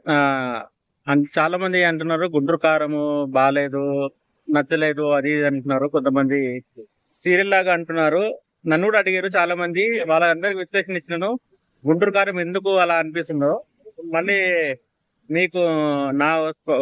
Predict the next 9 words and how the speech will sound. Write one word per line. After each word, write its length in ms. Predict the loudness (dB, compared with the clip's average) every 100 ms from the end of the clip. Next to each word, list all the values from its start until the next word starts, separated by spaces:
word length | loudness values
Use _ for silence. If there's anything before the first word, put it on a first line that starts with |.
| 0
separate 380 | 0 0 0 0
గా 80 | 0
personal 360 | -2 0 0
ఒక 140 | 0 0
వీడియో 220 | 0 2
కూడా 140 | 0
చెప్తున్నాను. 540 | -4 -4 -2 0 0 -4 _ _ _ _ _ _ 0
ఆ, 340 | 2 2 0
ఈ 180 | -2 -4